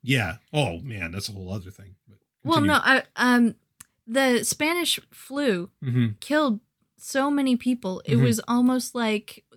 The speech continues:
Speaker 2: the world had gone through another world war.
Speaker 1: Right. Yeah. Yeah. So, you know,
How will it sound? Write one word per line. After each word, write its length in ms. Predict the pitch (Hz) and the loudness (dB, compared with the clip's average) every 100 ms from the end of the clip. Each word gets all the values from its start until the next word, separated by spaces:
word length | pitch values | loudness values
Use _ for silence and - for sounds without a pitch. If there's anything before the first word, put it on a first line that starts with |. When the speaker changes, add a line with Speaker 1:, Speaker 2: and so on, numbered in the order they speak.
| _ | _
Speaker 2:
the 180 | 220 214 | -2 0
world 360 | 208 220 226 214 | 2 0 0 -2
had 280 | 214 196 - | -4 -4 -4
gone 240 | 208 202 | -2 -2
through 340 | 202 - 220 196 | -2 -6 -6 -4
another 640 | 202 202 226 247 196 175 - | 0 2 2 2 0 -2 -6
world 360 | 190 185 175 | -2 0 0
war. 320 | 170 165 - - _ _ 131 | -2 -6 -6 -12 _ _ -2
Speaker 1:
Right. 260 | 120 92 _ _ _ _ _ _ - _ | -2 -2 _ _ _ _ _ _ -20 _
Yeah. 300 | 156 196 127 92 _ _ _ _ _ _ _ - | 6 6 4 -4 _ _ _ _ _ _ _ 4
Yeah. 220 | 190 151 | 4 4
So, 440 | - - 190 185 147 - - - - _ _ _ _ _ _ | 4 6 8 8 6 0 -4 -10 -18 _ _ _ _ _ _
you 120 | 190 | 0
know, 80 | 185 | 0